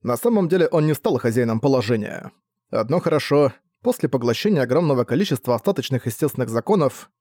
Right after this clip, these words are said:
ножны Ван Буэлэ стали полностью полупрозрачными. Если не приглядываться, это было непросто заметить.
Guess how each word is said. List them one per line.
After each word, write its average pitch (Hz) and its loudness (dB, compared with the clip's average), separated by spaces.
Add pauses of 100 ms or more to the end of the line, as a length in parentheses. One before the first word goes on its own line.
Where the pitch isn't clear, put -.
ножны 143 0
Ван 143 2
Буэлэ 120 2
стали 131 0
полностью 147 0
полупрозрачными. 123 -2 (480)
Если 127 -4
не 139 0
приглядываться, 143 0 (340)
это 240 0
было 185 4
непросто 170 0
заметить. 110 -4